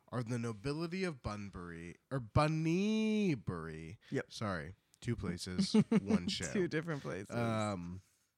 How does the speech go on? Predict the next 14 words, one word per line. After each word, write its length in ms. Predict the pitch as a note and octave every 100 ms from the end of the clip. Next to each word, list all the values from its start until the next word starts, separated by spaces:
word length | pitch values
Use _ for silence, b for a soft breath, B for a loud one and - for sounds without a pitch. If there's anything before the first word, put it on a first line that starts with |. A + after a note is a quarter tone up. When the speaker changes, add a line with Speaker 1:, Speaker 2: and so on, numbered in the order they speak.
| _ _ _ _ -
Speaker 1:
but 140 | A#2+ C3
all 240 | C#3+ D#3 D#3
of 160 | C#3
the 180 | C#3 B2+
nobility 560 | A2+ B2+ G#2 C3 B2 A#2
of 140 | G2+
Bunnybury 720 | A2+ A2 G#2 F#2 E2+ E2 E2+ B B B
are, 200 | - G2+ -
they're 180 | A2+ G2
all 120 | G#2+
dressed 580 | G2+ F2+ G2+ A2 - -
to 100 | D#3+
the 120 | E3+
nines. 920 | E3 C3 A#2+ A#2+ A#2+ A#2+ A#2+ A#2+ -